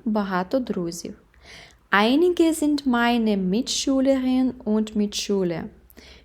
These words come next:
Деякі з них – це мої однокласниці та однокласники. Ich bin auch mit zwei Nachbarn befreundet.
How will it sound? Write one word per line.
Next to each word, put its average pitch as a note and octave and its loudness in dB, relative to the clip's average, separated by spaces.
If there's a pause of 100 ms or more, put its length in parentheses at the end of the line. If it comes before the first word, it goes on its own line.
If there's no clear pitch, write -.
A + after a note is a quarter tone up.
Деякі G#3+ 2
з F#3 -4
них – A3 -2 (160)
це - -2
мої G#3 2
однокласниці G#3 -4
та G#3+ -2
однокласники. F#3+ -6 (800)
Ich F4 -2
bin C#4+ 4 (120)
auch C4+ 0
mit B3 0
zwei G#3+ -2
Nachbarn A#3+ 0
befreundet. G3 -4